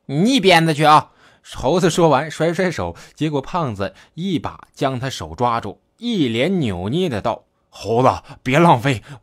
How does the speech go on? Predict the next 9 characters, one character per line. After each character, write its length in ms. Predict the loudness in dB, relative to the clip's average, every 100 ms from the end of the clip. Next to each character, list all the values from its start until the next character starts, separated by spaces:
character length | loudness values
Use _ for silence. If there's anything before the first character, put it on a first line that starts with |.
| -16 -10 -4
我 100 | 2
帮 180 | 4
你 80 | 4
舔 380 | 0 -6 -2 2
舔 200 | 2 2
呗。 200 | -2 -6 _ _
”“你， 140 | -6 -6 -8 _ 2
哼， 180 | 2 2 -10 -2
滚！” 200 | 6